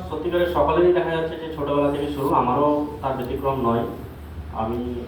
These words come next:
যখন, আহ, ক্লাস টেনে বা নাইনে পড়ি সেই মুহূর্তে খবরাখবর শুনতাম বা ছোটবেলায় ওই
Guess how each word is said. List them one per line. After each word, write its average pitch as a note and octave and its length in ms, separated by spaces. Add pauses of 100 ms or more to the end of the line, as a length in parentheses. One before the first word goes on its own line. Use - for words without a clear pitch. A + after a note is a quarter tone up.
(100)
যখন, B2 440 (680)
আহ, G#2 260
ক্লাস A#2+ 200 (320)
টেনে C#3 340
বা C#3 120
নাইনে C#3 400
পড়ি C#3+ 240
সেই C#3 140
মুহূর্তে C#3+ 560 (320)
খবরাখবর C3 540 (140)
শুনতাম C3+ 480
বা A#2+ 260
ছোটবেলায় B2+ 520
ওই B2+ 280